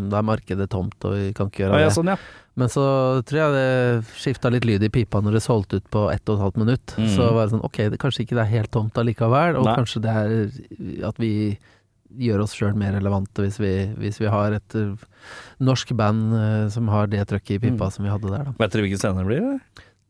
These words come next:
Speaker 1: Eh, ja, vi hadde jo først muligheten til å spille den der Scream-stagen som er vel scene to.
Speaker 2: Ja.
Speaker 1: Men, eh, som Jarle sa, skal vi da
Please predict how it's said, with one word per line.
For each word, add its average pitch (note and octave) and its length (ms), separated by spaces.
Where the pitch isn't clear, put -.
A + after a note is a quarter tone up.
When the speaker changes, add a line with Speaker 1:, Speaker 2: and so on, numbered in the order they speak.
Speaker 1:
Eh, A#2+ 300
ja, D3+ 320
vi C#3+ 140
hadde C3+ 340
jo C3 240
først - 240
muligheten A2+ 400
til A2 80
å G2+ 80
spille G#2 320
den G#2+ 220
der G#2 180
Scream-stagen G2 920
som A2+ 120
er G2 140
vel G2+ 300
scene G#2 280
to. D#3+ 200
Speaker 2:
Ja. C#3+ 180
Speaker 1:
Men, B2 340
eh, A#2+ 260
som B2 160
Jarle A2 260
sa, C3+ 300
skal C3+ 280
vi D3+ 160
da C3+ 440